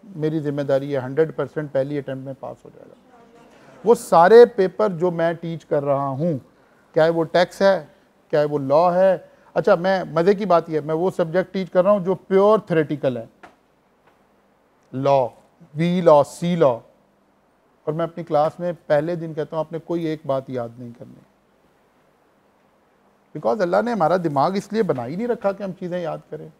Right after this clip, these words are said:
ये mentor का काम है कि वो चीज़ को ऐसे लेकर चले कि बच्चे के दिमाग में वहीं याद हो जाए। तो zero homework के साथ आप देखेंगे कि इंशाअल्लाह ताला हम ये सारा काम कर रहे होंगे और पहली attempt में आप इंशाअल्लाह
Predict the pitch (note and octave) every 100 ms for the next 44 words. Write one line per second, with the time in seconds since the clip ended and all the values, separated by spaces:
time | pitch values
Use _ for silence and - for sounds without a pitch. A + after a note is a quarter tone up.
0 | _ _ _ _ - C#4+ B3+ A#3 A#3 C#4+
1 | E4+ D#4 B3+ A#3+ A#3 A#3 A#3 A3+ G#3 G#3+
2 | G3 A3 G#3 G#3+ G#3 G3 G#3 G3 G3 F#3+
3 | F#3+ E3+ F#3+ F3 E3+ D#3+ D#3+ D#3+ E3 D3
4 | D3 C3+ A#2+ B2 A#2+ _ _ _ _ _
5 | _ _ _ _ _ _ _ _ _ _
6 | _ _ _ _ C4+ F#3+ G3 B3 E4 B3+
7 | A3 G#3+ A#3 A#3 F#3 - F#3+ G3 F#3 E3+
8 | E3 D#3+ F#3 F3+ F#3 F#3 F3 D#3+ D#3+ D#3+
9 | D#3 D3+ D#3 D#3 D3+ D3+ D3+ D3+ D3 C#3+
10 | D#3 G3 C4+ C#4 - - _ _ - C#3
11 | C#3 C#3+ B2 B2 A#2+ D3+ B2 _ _ _
12 | _ _ _ _ F3 F3+ - E3 F3 E3
13 | D#3 D#3 D#3 F3 D3+ D#3 D3+ C3+ C#3+ C#3
14 | D#3+ A3